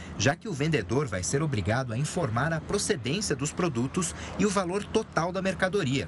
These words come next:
com a inclusão das taxas federais e estaduais. Para compras acima de cinquenta dólares, ainda haverá tributação de sessenta por cento dos impostos de importação. As empresas que aderirem ao programa ainda vão ter facilidades na entrada dos produtos no país.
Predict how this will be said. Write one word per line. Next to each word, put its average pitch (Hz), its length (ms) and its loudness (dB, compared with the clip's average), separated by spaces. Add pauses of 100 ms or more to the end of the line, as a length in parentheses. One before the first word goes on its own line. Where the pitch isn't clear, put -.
com 95 160 -2
a 120 40 2
inclusão 135 440 2
das 160 240 0
taxas 131 480 -2
federais 101 640 0
e 175 60 0
estaduais. 165 800 -2 (440)
Para 208 200 4
compras 107 480 2
acima 165 440 -2
de 117 140 0
cinquenta 107 480 -2
dólares, 110 560 -2 (160)
ainda 92 360 2
haverá 98 280 0
tributação 123 640 -2
de 135 120 0
sessenta 165 640 -2
por 123 200 -2
cento 151 280 0
dos 160 160 0
impostos 135 600 0
de 147 100 0
importação. 165 640 0 (580)
As 98 160 6
empresas 113 580 2
que 113 100 -2
aderirem 117 540 0
ao 101 80 0
programa 101 560 0 (180)
ainda 110 240 4
vão 160 140 0
ter 139 160 0
facilidades 147 720 0
na 107 100 2
entrada 110 380 0
dos 117 160 -2
produtos 160 520 0
no 185 100 2
país. - 540 0